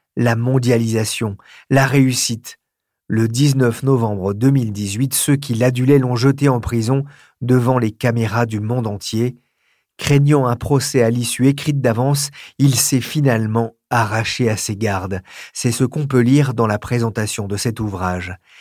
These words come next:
Il y a quelques jours, j'ai profité du passage de Yann à Paris pour l'inviter dans les studios de La Story. Cela nous change tous les deux du téléphone.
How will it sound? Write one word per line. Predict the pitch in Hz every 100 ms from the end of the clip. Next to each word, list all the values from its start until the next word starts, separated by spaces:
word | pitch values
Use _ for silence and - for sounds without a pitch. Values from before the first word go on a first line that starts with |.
| - _
Il | - 120
y |
a | 107
quelques | - 131 113 120
jours, | 117 147 131
j'ai | 110
profité | 95 - 117 113 110
du | 135 104
passage | 110 107 117 113
de | 104 104
Yann | 104 139 127
à |
Paris | 104 104 127 139 - - _ -
pour | 117 120
l'inviter | 139 135 110 143
dans | 120 107
les | 101
studios | - - 110 120 135
de | 113
La | 98
Story. | - - 110 98 95 - - - -
Cela | - 139 143
nous | 135
change | - 160 139
tous | -
les | 110
deux | 104 135
du | 98
téléphone. | - 113 101 - 90 82